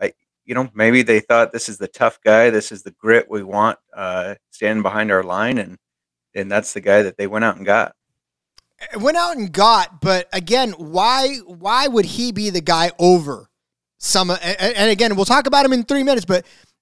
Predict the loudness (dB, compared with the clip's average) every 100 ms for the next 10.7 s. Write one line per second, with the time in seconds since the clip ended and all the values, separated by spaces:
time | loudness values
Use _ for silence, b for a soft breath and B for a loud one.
0 | _ _ _ -16 -8 -4 0 0 -2 -8
1 | -6 -4 -2 0 0 0 -4 -4 -4 -4
2 | -2 -2 -2 -6 _ _ _ _ _ 0
3 | 0 0 -4 -6 -14 _ _ 0 0 0
4 | -4 -4 -10 -12 _ _ _ _ _ _
5 | _ _ _ _ _ _ 0 0 -2 -2
6 | 0 -2 -8 _ _ _ _ _ -10 -10
7 | -18 -20 -20 -2 0 0 -4 -12 -10 -10
8 | -12 -16 -14 -8 -4 -4 -6 -14 -12 -12
9 | -10 -8 -8 0 2 2 -2 0 0 0
10 | -10 _ -10 -8 -2 -2 -2